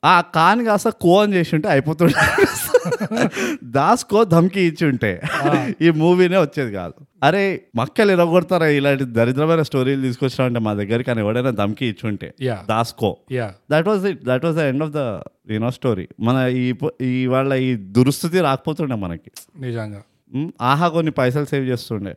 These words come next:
Speaker 2: యా.
Speaker 1: for obvious reasons.
Speaker 2: యా.
Speaker 1: మనకి చాలా టైం సేవ్ అవుతుండే.
Speaker 2: చాలా.
Speaker 1: ఆమె పాపము వీల్ చైర్‌లో ఉండాల్సిన పరిస్థితి రాకపోతుండే.
Speaker 2: నిజంగా.
Speaker 1: మదర్ క్యారెక్టర్.
Speaker 2: యా.
Speaker 1: ఆ, ఇవన్నీ ఎన్ని పాజిటివ్స్ ఉన్నాయి చూడు. ఒక్క చిన్న లెటర్ని మార్చడం వల్ల
Speaker 2: మ్మ్.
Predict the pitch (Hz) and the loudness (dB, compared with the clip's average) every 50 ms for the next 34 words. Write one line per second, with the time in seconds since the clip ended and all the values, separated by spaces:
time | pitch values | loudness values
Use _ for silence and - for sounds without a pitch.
0 | _ - 143 165 175 160 127 120 113 113 113 107 117 113 107 - 113 104 92 98 | _ -6 -4 -4 -4 -2 -2 0 2 2 2 0 -2 -4 -4 -6 -8 -8 -6 -8
1 | 92 110 123 139 143 143 131 123 - _ _ - 123 123 123 127 143 151 139 143 | -8 -8 -8 -8 -8 -8 -10 -12 -16 _ _ -6 -2 0 2 2 2 2 2 2
2 | 147 139 135 135 131 131 127 123 123 120 - 127 110 110 104 - - 95 85 87 | 2 2 2 0 0 -2 -2 -2 -2 -2 -2 -2 -2 -2 -4 -4 -6 -8 -8 -8
3 | 90 - - - 139 151 180 180 113 87 - _ _ _ - 127 143 151 165 170 | -10 -8 -6 -6 -4 -4 -4 -6 -6 -10 -12 _ _ _ 0 2 2 4 4 4
4 | 170 - 175 165 160 170 165 165 165 160 156 156 147 143 135 123 131 143 156 160 | 2 2 2 2 2 0 -2 -2 0 0 0 0 0 0 0 0 0 0 -2 0
5 | - 180 170 160 165 156 143 143 147 147 139 - 151 143 123 135 123 123 120 - | 0 -2 0 2 0 0 0 0 -2 -2 -2 -4 -4 -4 -2 -2 -2 -2 -2 -4
6 | 139 139 127 110 101 - - 101 85 98 90 87 85 82 - _ - 123 120 117 | -6 -6 -4 -4 -6 -6 -10 -12 -10 -10 -10 -10 -12 -14 -16 _ -14 -10 -8 -6
7 | 123 120 117 107 107 107 95 90 - 107 95 90 87 - - 87 82 123 120 117 | -2 0 2 2 2 2 0 -2 -4 -6 -6 -6 -8 -12 -12 -12 -10 -8 -6 -6
8 | 113 107 101 95 101 _ _ - 123 135 156 - - 175 165 180 175 165 190 233 | -6 -8 -10 -14 -20 _ _ -8 -6 -6 -6 -8 -6 -4 -2 -2 -2 -2 -2 -2
9 | 254 254 185 143 156 185 214 226 170 170 151 156 165 175 202 190 208 190 175 175 | -2 -2 -2 0 0 0 0 0 -2 0 2 2 4 4 2 2 0 -2 0 -2
10 | 160 143 123 113 117 104 - - - - _ - 247 202 - - 175 175 190 214 | -2 -2 -2 -2 -4 -6 -4 -6 -8 -6 _ -4 -4 -4 -2 0 2 2 2 2
11 | 214 214 185 127 - - 131 127 131 - 185 190 180 196 190 160 131 127 131 127 | 2 0 0 -2 -2 0 2 2 2 2 2 0 2 2 0 2 2 0 0 -2
12 | - 151 143 135 123 107 98 90 87 - - - 143 143 143 131 117 104 | -2 -2 -2 -2 -2 -4 -4 -6 -8 -10 -10 -8 -8 -6 -6 -6 -6 -10